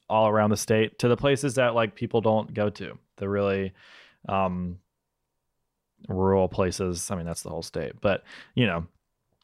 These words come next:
I wanna, I wanna talk to seemingly, uh, unassuming people and just learn about 'em. And I think you could get some really great stuff that way. So a space movie and <laughs> that are, were the two things that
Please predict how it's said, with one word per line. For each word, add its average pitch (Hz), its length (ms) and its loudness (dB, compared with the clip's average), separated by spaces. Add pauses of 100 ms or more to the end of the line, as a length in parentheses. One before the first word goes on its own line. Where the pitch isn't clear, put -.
(240)
I 113 80 2
wanna, 113 440 2
I 104 100 -2
wanna 104 200 2
talk 98 320 -4
to - 80 -14
seemingly, 95 640 -4 (720)
uh, 92 500 -2
unassuming 95 500 -4
people 92 460 -6 (180)
and 95 140 -4
just 101 300 -6 (160)
learn 160 180 -4
about 82 220 -6
'em. - 140 -10
And 90 100 -10
I 90 40 -10
think 98 220 -8
you 95 60 -10
could 95 160 -10
get 92 120 -8
some 90 140 -12
really 76 220 -8
great 80 200 -10
stuff - 220 -10
that 53 160 -10
way. 92 160 -10 (400)
So 92 420 -4 (720)
a 113 100 0
space 147 320 0
movie 139 260 4
and 117 160 4
<laughs> - 0 -
that - 440 -4 (280)
are, 156 200 2 (360)
were 135 100 2
the 120 160 2
two 120 180 2
things 113 240 0
that 98 200 2